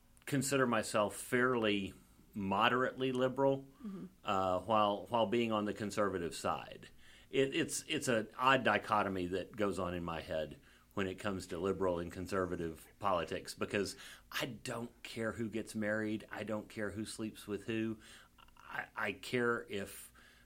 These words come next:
Speaker 1: somebody has to pay for something that they don't agree with,
Speaker 2: Mm-hmm.
Speaker 1: but c-, just because if it's not a right,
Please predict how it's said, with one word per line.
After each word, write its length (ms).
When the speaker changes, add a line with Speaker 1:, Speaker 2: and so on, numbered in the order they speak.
Speaker 1:
somebody 720
has 240
to 80
pay 300
for 180
something 440
that 120
they 140
don't 180
agree 240
with, 340
Speaker 2:
Mm-hmm. 220
Speaker 1:
but 280
c-, 240
just 360
because 600
if 240
it's 180
not 180
a 40
right, 480